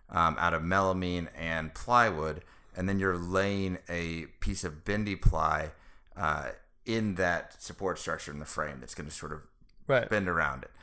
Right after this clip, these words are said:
Speaker 1: And so last night, it was kind of a kite radius, and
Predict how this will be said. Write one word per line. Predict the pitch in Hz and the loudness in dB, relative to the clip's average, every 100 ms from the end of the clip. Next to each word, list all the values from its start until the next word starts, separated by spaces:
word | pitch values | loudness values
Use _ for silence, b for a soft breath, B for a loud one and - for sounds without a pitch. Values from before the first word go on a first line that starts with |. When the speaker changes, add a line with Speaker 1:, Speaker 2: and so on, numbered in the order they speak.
| b b b - | b b b -2
Speaker 1:
And | 92 92 90 80 | 2 2 2 0
so | 98 92 | 0 0
last | 92 113 123 - | 2 2 2 2
night, | 110 98 90 - | 4 4 4 -2
it | 104 | -4
was | 101 | -2
kind | - 151 | 0 2
of | 160 | 4
a | 135 | 4
kite | - 98 101 - | 6 4 4 4
radius, | 92 90 90 85 | 4 6 4 4
and | 62 78 76 | 4 2 0